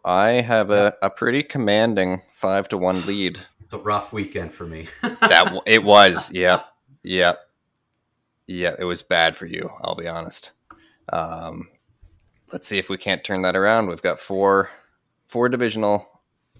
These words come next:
Speaker 1: round games. Um, so, Mike, do you wanna do it where, since you went first last time, I go first now, or?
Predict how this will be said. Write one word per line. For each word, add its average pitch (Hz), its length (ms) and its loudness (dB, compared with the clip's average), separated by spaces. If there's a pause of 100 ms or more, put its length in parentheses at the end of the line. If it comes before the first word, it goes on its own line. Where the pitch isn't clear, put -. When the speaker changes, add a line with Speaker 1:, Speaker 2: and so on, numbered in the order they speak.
(520)
Speaker 1:
round 90 340 -2
games. 82 600 -10
Um, 80 480 -4 (1500)
so, - 160 -4
Mike, 101 300 2
do 95 80 -6
you 92 60 -4
wanna 92 240 2
do 95 240 0
it 98 160 4 (520)
where, 90 320 2
since - 260 -10
you 98 80 -2
went 95 180 0
first 98 280 -4
last 104 220 2
time, 104 180 2
I 104 140 6
go 117 140 2
first 120 280 -2
now, 143 460 4
or? 90 540 2